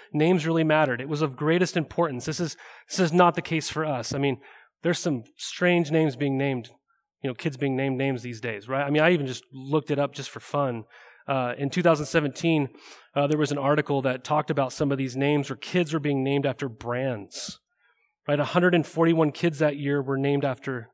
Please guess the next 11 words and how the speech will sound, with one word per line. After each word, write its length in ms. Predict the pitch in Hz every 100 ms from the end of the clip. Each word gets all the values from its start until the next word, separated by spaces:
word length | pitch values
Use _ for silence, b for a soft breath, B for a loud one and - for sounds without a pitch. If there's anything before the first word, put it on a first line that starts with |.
| -
Tesla, 480 | 160 - - 104 - _ _ _ _ _ _ _ _
right? 160 | - 143
Or 40 |
Fanta, 600 | 139 - 170 175 185 143 117
the 120 | 131
orange 260 | 156 160
soda 320 | - - 160 175
drink, 460 | 165 202 240 - _ b b b b
right? 300 | 147 170 214
Twenty-four 420 | - 185 180 170 165
girls 640 | 143 135 117 - -